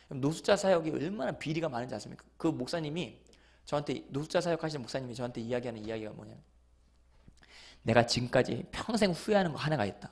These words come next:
그분이 거의 칠십 대 중반이세요. 인생 거의, 거의 끝에 오신 것이라.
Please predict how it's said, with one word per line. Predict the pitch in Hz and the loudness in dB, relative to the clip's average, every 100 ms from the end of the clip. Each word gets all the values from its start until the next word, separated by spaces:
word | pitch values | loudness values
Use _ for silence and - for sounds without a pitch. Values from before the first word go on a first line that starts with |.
| - | -6
그분이 | 139 143 131 - | 0 2 0 -2
거의 | 107 | -2
칠십 | - - - - | 0 0 -2 0
대 | |
중반이세요. | 135 123 131 127 104 92 113 - _ - - | -2 0 0 0 -2 -4 -6 -10 _ -20 -8
인생 | 131 147 165 | -2 0 0
거의, | - 135 143 - - - - _ _ _ _ | 2 2 2 -2 -14 -20 -20 _ _ _ _
거의 | - 127 | -4 -2
끝에 | - - - | -2 -4 -2
오신 | 175 107 120 | -2 -2 -6
것이라. | 104 98 - | -8 -12 -16